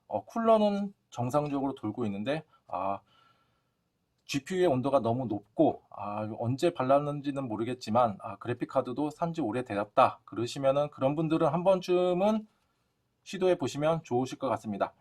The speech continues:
일단 그래픽카드의 온도가 너무 높게 올라가게 되면 어떤 현상이 벌어지냐면,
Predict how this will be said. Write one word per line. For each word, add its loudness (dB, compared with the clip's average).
일단 4
그래픽카드의 4
온도가 2
너무 -2
높게 -4
올라가게 2
되면 2
어떤 2
현상이 2
벌어지냐면, 0